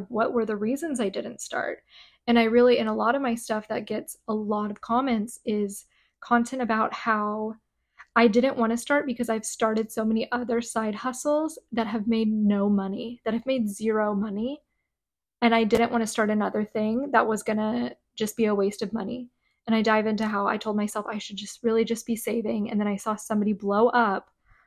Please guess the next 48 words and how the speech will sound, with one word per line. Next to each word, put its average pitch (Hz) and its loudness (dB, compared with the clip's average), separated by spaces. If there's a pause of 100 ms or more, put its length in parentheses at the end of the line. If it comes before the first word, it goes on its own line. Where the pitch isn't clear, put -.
(160)
with 202 2 (520)
how 226 0
much 220 0
money 220 2
they 220 2
were - -2
making. 208 -4 (180)
And 220 0
I 214 0
thought, 208 -4 (120)
"F 214 -4
it, - -2
like, 214 -4 (180)
fuck 214 -4
it. 226 0 (260)
I'm 208 0
gonna, 196 -2 (800)
I'm 240 8
gonna 254 8
go 247 8
all 240 8
in 247 2
on 220 2
this 220 0
business." 269 -6
And 233 -4
it, - -8 (160)
and 220 -2
it 214 -2
worked 214 0
out. 254 6 (420)
So 240 6
that's 247 4
part 269 4
of 254 2
my 233 2
story. 294 2
And 214 -2
so 233 0
many 233 -2
other 214 -4
people 233 -6
were 226 -4
like, 220 -4
"Oh 214 0
my 214 0
gosh, 214 -4
yes, 214 -2